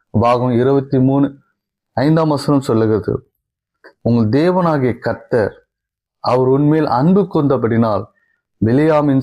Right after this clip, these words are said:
சாப வார்த்தைகளை கர்த்தர் நமக்கு ஆசீர்வாதமாய் மாற்றினார்."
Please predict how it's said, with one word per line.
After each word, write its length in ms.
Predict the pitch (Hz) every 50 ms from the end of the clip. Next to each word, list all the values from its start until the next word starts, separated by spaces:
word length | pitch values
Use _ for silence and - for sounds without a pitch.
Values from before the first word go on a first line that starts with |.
| 135 -
சாப 380 | 127 113 117 127 131 139 123 107
வார்த்தைகளை 680 | 107 107 113 - - - 123 104 104 107 101 95 95 - _ _ _ _ _ _ -
கர்த்தர் 340 | - 107 - - - 110
நமக்கு 280 | 110 107 101 98 - -
ஆசீர்வாதமாய் 800 | 104 104 113 113 - 131 120 120 117 117 113 110 110 107 98 98 95 95
மாற்றினார்." 520 | 95 98 - - - - 92 92 98 -